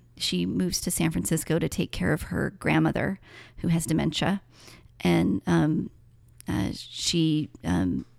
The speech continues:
sort of is rudderless and has no plan. And then at some point, um,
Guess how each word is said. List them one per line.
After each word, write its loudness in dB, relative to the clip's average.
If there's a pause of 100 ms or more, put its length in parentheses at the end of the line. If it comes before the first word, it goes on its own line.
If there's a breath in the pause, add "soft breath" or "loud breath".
(240)
sort 0
of 0 (120)
is 0
rudderless 4
and 0
has 0
no 4
plan. 0
And 2
then 2
at -2
some 0
point, 2 (460 loud breath)
um, 0